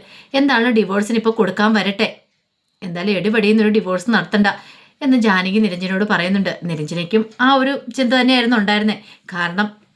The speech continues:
താൻ അത്രമാത്രം അജയനെ സ്നേഹിച്ചിട്ടുണ്ട്. ഒരു പക്ഷേങ്കിൽ ഇനിയിപ്പം പഴയതുപോലെയല്ല, അജയ്ക്ക് തന്നോട് അത്ര സ്നേഹം ഉണ്ടെങ്കിലോ, ഒരബദ്ധം പറ്റി പോയതാണെങ്കിലോ ഹണി റോസിൻ്റെ കാര്യത്തിൽ, അങ്ങനെയൊക്കെ ഒരു ചിന്ത, ചിന്ത നിരഞ്ജനയുടെ മനസ്സിലും ഉണ്ടാകുന്നുണ്ട്.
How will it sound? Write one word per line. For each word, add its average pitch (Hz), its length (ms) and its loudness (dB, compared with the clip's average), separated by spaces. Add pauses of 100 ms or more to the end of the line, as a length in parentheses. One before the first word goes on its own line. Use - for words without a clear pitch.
(120)
താൻ 175 200 -2
അത്രമാത്രം 196 540 0
അജയനെ 208 280 2
സ്നേഹിച്ചിട്ടുണ്ട്. 196 600 0 (320)
ഒരു 180 140 -2
പക്ഷേങ്കിൽ 196 520 0 (200)
ഇനിയിപ്പം 185 380 -4 (920)
പഴയതുപോലെയല്ല, 262 600 2 (100)
അജയ്ക്ക് 269 360 -4
തന്നോട് 254 280 0
അത്ര 233 220 -2
സ്നേഹം 226 400 2
ഉണ്ടെങ്കിലോ, 220 440 2 (680)
ഒരബദ്ധം 202 460 -2
പറ്റി 220 180 0
പോയതാണെങ്കിലോ 220 640 2
ഹണി 202 220 -4
റോസിൻ്റെ 214 360 0
കാര്യത്തിൽ, 202 400 -2 (580)
അങ്ങനെയൊക്കെ 185 420 -2
ഒരു 220 100 2
ചിന്ത, 220 220 4 (320)
ചിന്ത 240 240 -2 (240)
നിരഞ്ജനയുടെ 285 400 2
മനസ്സിലും 220 360 2
ഉണ്ടാകുന്നുണ്ട്. 202 440 2